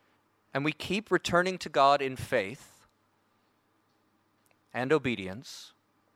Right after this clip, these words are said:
he, our rest will increase. And there is progress to be made in the Christian life. The young person who's just starting out in faith, just beginning to follow Jesus, well,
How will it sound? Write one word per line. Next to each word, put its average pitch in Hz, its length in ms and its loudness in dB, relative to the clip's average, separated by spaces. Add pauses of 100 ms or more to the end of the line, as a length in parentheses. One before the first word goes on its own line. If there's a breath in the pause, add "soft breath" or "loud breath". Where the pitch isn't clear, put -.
(520)
he, - 360 -20 (140)
our 131 160 6
rest 135 440 2
will 127 200 -2
increase. 101 760 -8 (2250)
And 135 100 -4
there 139 100 6
is 180 160 4
progress 139 520 6
to 123 100 -14
be 117 120 -6
made 110 240 -2
in 107 80 -4
the 104 60 -6
Christian - 380 -8
life. 98 260 -4
The - 80 -16
young 175 280 4
person 139 420 2
who's 139 260 -6 (240 loud breath)
just 165 300 4
starting 170 400 6
out 151 240 6
in 131 140 0
faith, - 560 2 (560)
just 214 320 4
beginning 175 420 0
to 151 100 -2
follow 147 360 6
Jesus, 123 520 -6 (460 soft breath)
well, 175 300 2